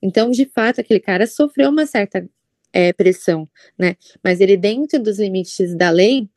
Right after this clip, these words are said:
dentro dos limites técnicos, e ponderando também pras questões morais e sociais, ele agiu e decidiu conforme aquela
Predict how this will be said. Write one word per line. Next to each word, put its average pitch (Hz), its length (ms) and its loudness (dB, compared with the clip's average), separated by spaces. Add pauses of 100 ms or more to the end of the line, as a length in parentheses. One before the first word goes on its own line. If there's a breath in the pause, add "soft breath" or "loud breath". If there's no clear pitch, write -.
(440 soft breath)
dentro 185 280 0
dos 185 180 0
limites 185 500 -4
técnicos, 190 800 -2 (380 loud breath)
e 208 100 2
ponderando 185 440 2
também 190 200 0
pras 202 280 0
questões 185 640 -2
morais 185 460 2
e 220 100 -16
sociais, 214 760 -2
ele 233 160 2
agiu 226 460 0 (440 loud breath)
e 226 300 0
decidiu 226 480 2
conforme 240 520 -2
aquela 233 460 -4